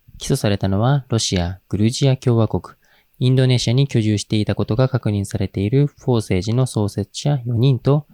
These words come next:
ウェブサイトやソーシャルメディアプラットフォームで、フォー政治のプロモーションのために雇ったアメリカ在住のプロモーター三人、および少なくとも五つの州で、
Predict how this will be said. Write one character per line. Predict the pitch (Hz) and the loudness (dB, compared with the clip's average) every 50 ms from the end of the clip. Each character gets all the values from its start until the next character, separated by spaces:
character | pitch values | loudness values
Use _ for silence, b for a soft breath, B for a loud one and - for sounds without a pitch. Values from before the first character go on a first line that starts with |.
| b b - | b b -4
ウ | - 107 | -2 0
ェ | |
ブ | 120 135 | 0 0
サ | - - 147 143 | 0 2 0 0
イ | 131 | 0
ト | - 139 | 0 0
や | 139 139 | 0 0
ソ | - - 123 | 0 0 0
ー | 117 | -2
シ | - - | 0 -2
ャ | 113 | -4
ル | 107 | -2
メ | 104 101 98 | 0 0 0
デ | 95 92 | 0 0
ィ | 92 | -2
ア | - | 0
プ | - 110 | 0 0
ラ | 104 - | 0 0
ッ | |
ト | - 110 | -2 -4
フ | - - | -2 0
ォ | 107 | 0
ー | 98 | 0
ム | 92 92 | 0 0
で、 | - 135 151 151 b b b b b b | 0 0 0 0 b b b b b b
フ | - - | -2 0
ォ | 147 | 0
ー | 143 | 0
政 | 135 - 120 113 113 | 2 0 0 0 0
治 | 120 131 | 0 -2
の | 135 | -2
プ | - - 120 | -2 -2 -2
ロ | 123 131 | 0 0
モ | 135 135 127 | 2 0 0
ー | |
シ | 127 - 131 | 0 -2 -2
ョ | |
ン | 127 | -2
の | 123 120 | -2 -2
た | - 123 | -2 -2
め | 120 123 | 0 0
に | 107 98 | 0 0
雇 | 92 90 - - | -2 -2 -2 -4
っ | 95 | -6
た | _ - 131 131 - - 110 | _ -2 -2 -2 0 0 -4
ア | 101 | -4
メ | 104 95 | -2 -2
リ | 98 | -4
カ | - - 95 | -2 -4 -4
在 | 98 107 110 127 139 | -2 0 0 0 0
住 | 139 143 139 143 | 2 2 2 2
の | 151 147 | 0 0
プ | - - - | -2 -2 -2
ロ | 120 113 | 0 0
モ | 113 110 107 | 0 -2 -2
ー | 107 | -4
タ | - 113 107 | -2 0 -2
ー | 104 | 0
三 | - - 113 107 107 110 | -2 0 0 0 2 2
人、 | 107 101 92 92 - _ _ _ - | 2 0 0 -2 -6 _ _ _ -4
お | 113 104 | -2 0
よ | 98 98 | 0 2
び | 117 123 | 0 0
少 | 123 - - - 139 | -2 -2 -2 0 0
な | 139 135 | 0 0
く | - | 0
と | - - 123 | -2 0 0
も | 131 135 - | 2 2 0
五 | 117 110 - - | 0 -4 -4 -6
つ | - - 156 | -4 0 0
の | 143 120 | 0 0
州 | - - - 107 101 | 0 -2 -2 -2 0
で、 | - 135 143 147 - | 2 2 0 0 -2